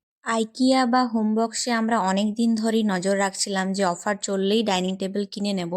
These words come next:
কিন্তু অনেক দিন খোঁজার পরেও সেরকম পাইনি। তাই এই শপটাতে যখনই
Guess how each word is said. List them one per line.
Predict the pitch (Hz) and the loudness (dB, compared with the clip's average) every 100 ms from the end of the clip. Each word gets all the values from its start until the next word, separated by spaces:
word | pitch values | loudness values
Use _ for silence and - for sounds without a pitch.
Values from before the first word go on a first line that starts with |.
| 233 - - - _ | -8 -10 -20 -20 _
কিন্তু | 262 262 262 269 262 | 4 4 6 4 4
অনেক | 214 214 220 | 2 2 2
দিন | 233 233 226 - _ | 2 2 0 -4 _
খোঁজার | - 202 208 208 | -6 0 2 2
পরেও | 208 202 214 233 | 2 2 2 0
সেরকম | - 202 190 208 208 | 0 -2 0 -2 0
পাইনি। | 180 175 185 202 269 - - _ | 0 0 -2 -4 -6 -10 -20 _
তাই | - 208 | -4 -2
এই | - 233 | 0 0
শপটাতে | 240 240 220 240 233 | 2 0 0 -2 -2
যখনই | 214 190 - 220 | 0 0 0 -2